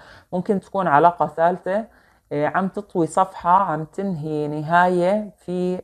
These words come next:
آه، ممكن تكون في العمل أو في العاطفة، في العمل أكتر بشوفها. آه، <coughs> عفوا. وعم بتروح لبر الأمان.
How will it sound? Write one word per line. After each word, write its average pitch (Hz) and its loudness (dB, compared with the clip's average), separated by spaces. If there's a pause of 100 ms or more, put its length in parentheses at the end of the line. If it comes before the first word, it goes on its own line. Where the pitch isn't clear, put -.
(120)
آه، 143 -4
ممكن 175 -2
تكون 180 -6
في - -14
العمل 151 0
أو 131 4
في 135 -10
العاطفة، 185 0
في - -14
العمل 147 0
أكتر 180 -4 (140)
بشوفها. 165 -6 (680)
آه، 156 0 (300)
<coughs> - -2 (960)
عفوا. 165 -4 (1600)
وعم 190 4
بتروح 214 0
لبر 190 6
الأمان. 151 -4